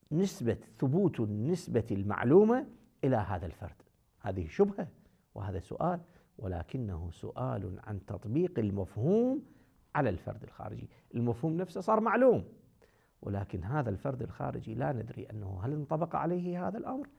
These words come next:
أو لم ينطبق عليه هذا الأمر.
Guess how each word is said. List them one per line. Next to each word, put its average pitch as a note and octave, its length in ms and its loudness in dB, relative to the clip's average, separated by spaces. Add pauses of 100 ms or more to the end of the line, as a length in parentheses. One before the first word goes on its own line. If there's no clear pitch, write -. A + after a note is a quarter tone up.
(320)
أو G#2+ 100 0
لم F2+ 200 -4
ينطبق - 520 -14
عليه G#2 460 -8
هذا E3+ 240 -8 (560)
الأمر. G2 320 -14